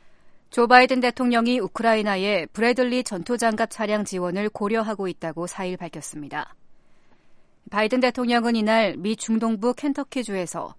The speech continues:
우크라이나의 장갑차 제공을 검토 중이냐는 기자의 질문에 그렇다고 대답했습니다. 그러나 구체적인 내용은 밝히지 않았습니다. 앞서 바이든 대통령은 지난달 미 의회에서 우크라이나에 대한 약 사백오십 달러 지원을,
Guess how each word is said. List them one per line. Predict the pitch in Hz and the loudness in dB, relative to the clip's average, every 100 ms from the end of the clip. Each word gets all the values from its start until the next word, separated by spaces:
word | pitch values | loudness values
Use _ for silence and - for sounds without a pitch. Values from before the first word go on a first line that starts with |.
| - - - - | -20 -20 -20 -8
우크라이나의 | 190 - 247 240 233 233 240 | -6 4 6 6 4 4 2
장갑차 | - 185 185 226 254 233 | -2 -2 -2 0 0 0
제공을 | 220 220 214 220 | -2 -2 -2 -2
검토 | 196 165 208 | -4 -6 -6
중이냐는 | 196 190 180 170 190 | -4 -4 -4 -2 -4
기자의 | 190 196 190 190 | -6 -6 -4 -4
질문에 | 180 170 160 165 180 147 | -4 -6 -6 -6 -8 -10
그렇다고 | - - 226 - 196 175 | -6 -4 -4 -4 -6 -8
대답했습니다. | 170 165 - 151 - 120 139 139 - _ - - - - - | -8 -12 -12 -14 -14 -12 -10 -10 -14 _ -20 -20 -20 -20 -8
그러나 | 190 180 196 | -2 0 -2
구체적인 | 196 226 262 240 233 220 | -4 -2 0 0 0 0
내용은 | 208 185 190 208 | -2 -2 -2 -4
밝히지 | 202 170 180 180 | -4 -10 -10 -8
않았습니다. | 156 147 - 117 120 127 - - - - _ _ _ - - - - - | -8 -10 -14 -14 -12 -14 -16 -20 -20 -20 _ _ _ -20 -20 -20 -20 -6
앞서 | 190 - 233 | -4 6 6
바이든 | 233 190 196 240 | 6 0 0 0
대통령은 | 226 233 220 208 220 214 139 | 0 0 0 0 0 -2 -4
지난달 | - 208 214 220 226 | -4 0 2 4 2
미 | 214 | 2
의회에서 | 190 170 185 220 202 - 208 208 | -2 -2 -2 -2 -2 2 2 2
우크라이나에 | 180 - 240 240 233 226 | -2 0 2 2 2 0
대한 | 208 180 208 202 160 | 0 -4 -2 -2 -4
약 | 160 | -6
사백오십 | - 226 233 254 247 - - | -6 -4 -2 -4 -4 -6 -4
달러 | 214 208 202 | -2 -2 -4
지원을, | 185 175 175 196 160 | -4 -4 -4 -4 -6